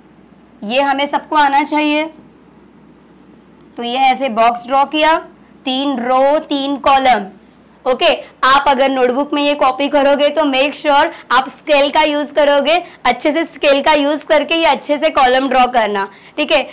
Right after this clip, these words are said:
Because exam में two marks के लिए explain monohybrid cross, ये question board exam में काफ़ी बार आके गया है, तो please ये अच्छे से ड्रॉ करना, ठीक है। And प्लीज कंजूसी बिल्कुल मत करना।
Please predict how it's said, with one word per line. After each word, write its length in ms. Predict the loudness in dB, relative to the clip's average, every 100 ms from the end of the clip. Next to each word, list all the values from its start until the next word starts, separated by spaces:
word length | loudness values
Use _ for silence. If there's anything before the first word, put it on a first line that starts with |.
| -10 -2
Because 240 | 0 2
exam 360 | 2 2 0 2
में 280 | 0 -2
two 180 | -2 0
marks 360 | 2 2 0 -2
के 120 | -2
लिए 220 | 0 2
explain 640 | 2 0 -4 -4 0 2 0
monohybrid 560 | 0 2 2 0 -2
cross, 240 | 0 0 0 -8 -4
ये 120 | -2
question 440 | 2 0 0 -2 0
board 220 | 2 2
exam 260 | 2 0
में 120 | 0 0
काफ़ी 280 | -2 -2
बार 160 | 0 0
आके 260 | 2 0 0
गया 200 | 2 2
है, 240 | 0 -2 -12 -10
तो 60 | -8
please 320 | -4 -2 0
ये 60 | 0
अच्छे 280 | 0 0 0
से 140 | 2
ड्रॉ 200 | 2 2
करना, 340 | 2 0 -4
ठीक 300 | -10 -8 -2
है। 180 | -2 -2 -12 _ _ _ _ -2 0
And 80 | 0
प्लीज 500 | -4 -6 -2 -2 -2 0
कंजूसी 480 | 0 0 0 -2
बिल्कुल 360 | 0 0 0 0
मत 200 | 0 0
करना। 420 | 0 0 0 -2